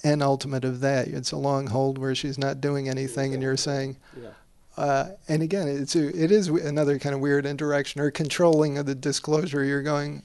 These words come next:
Speaker 1: uh, "Who is she, and, and wh-, why am I looking at this?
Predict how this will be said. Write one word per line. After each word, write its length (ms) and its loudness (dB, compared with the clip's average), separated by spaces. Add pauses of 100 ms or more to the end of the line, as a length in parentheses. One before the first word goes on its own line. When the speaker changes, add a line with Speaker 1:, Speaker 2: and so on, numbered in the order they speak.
Speaker 1:
uh, 60 -12 (460)
"Who 220 6
is 160 4
she, 300 2
and, 220 -6
and 340 -4
wh-, 160 -10
why 160 6
am 80 4
I 80 4
looking 300 2
at 140 -6
this? 360 -6